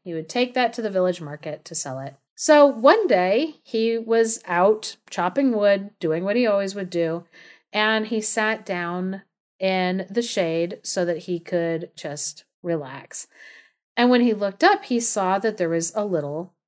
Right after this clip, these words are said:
tiger cub. And anytime you see a tiger cub,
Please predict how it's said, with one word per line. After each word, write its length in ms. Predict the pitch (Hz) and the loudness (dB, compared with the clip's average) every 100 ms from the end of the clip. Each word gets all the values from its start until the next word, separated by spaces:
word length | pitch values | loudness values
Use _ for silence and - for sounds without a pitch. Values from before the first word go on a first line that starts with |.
| - | -10
tiger 420 | - 349 294 160 | 0 2 2 -2
cub. 480 | - 151 135 147 180 _ _ _ _ _ _ _ | -8 -10 -8 -10 -12 _ _ _ _ _ _ _
And 480 | 220 233 233 233 226 - | 4 6 6 4 0 0
anytime 580 | 359 480 403 254 220 190 | 2 2 2 0 0 -2
you 100 | 175 | -4
see 240 | - 196 | -2 -2
a 80 | 170 | -4
tiger 800 | - 214 208 196 196 202 202 - | -2 0 0 0 0 0 -2 -8
cub, 460 | - 220 208 202 | -2 2 2 0